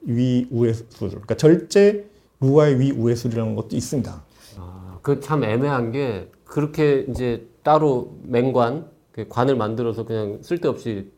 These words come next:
Speaker 2: 비워 도-, 놓으면 거기에 암이 생기면 어떡할 거냐는
Speaker 1: 그렇죠. 이
Speaker 2: 걱정이
Speaker 1: 공포가
Speaker 2: 있고.
Speaker 1: 있는 거죠.
Speaker 2: 근데 그걸 또 막상 멀쩡한 거를 다 잘라내버리려니까.
Speaker 1: 위-, 수술 위험도가 또 올라가고
Speaker 2: 음.
Speaker 1: 또 간혹 환자들은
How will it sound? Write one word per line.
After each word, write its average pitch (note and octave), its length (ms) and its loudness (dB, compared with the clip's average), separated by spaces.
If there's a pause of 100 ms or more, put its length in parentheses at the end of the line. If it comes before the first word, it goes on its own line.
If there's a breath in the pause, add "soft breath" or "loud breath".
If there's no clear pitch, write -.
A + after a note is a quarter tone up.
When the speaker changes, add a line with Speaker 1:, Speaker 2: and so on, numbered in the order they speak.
(100)
Speaker 2:
비워 C#3+ 260 0
도-, G#2+ 300 -2
놓으면 A2+ 540 -2
거기에 C3 300 0
암이 A2+ 200 -2
생기면 A#2+ 300 -4
어떡할 A2 280 -6
거냐는 G#2 200 -4
Speaker 1:
그렇죠. C3+ 240 2
이 G2 80 0
Speaker 2:
걱정이 F3 220 4
Speaker 1:
공포가 C#3+ 420 4
Speaker 2:
있고. F#2+ 80 -2
Speaker 1:
있는 F#2 100 -8
거죠. E2+ 220 -12 (100)
Speaker 2:
근데 E3 240 2
그걸 E3 320 0
또 D#3+ 240 -4
막상 B2+ 460 -2
멀쩡한 D3 340 0
거를 C3 220 -4
다 G#2+ 220 -8
잘라내버리려니까. A2+ 1120 -2
Speaker 1:
위-, E3 140 2
수술 G3+ 340 4
위험도가 A#2+ 380 2
또 C3 80 -4
올라가고 A2+ 720 0
Speaker 2:
음. - 200 -14
Speaker 1:
또 G#3+ 160 8
간혹 F#3 400 4
환자들은 E3 560 4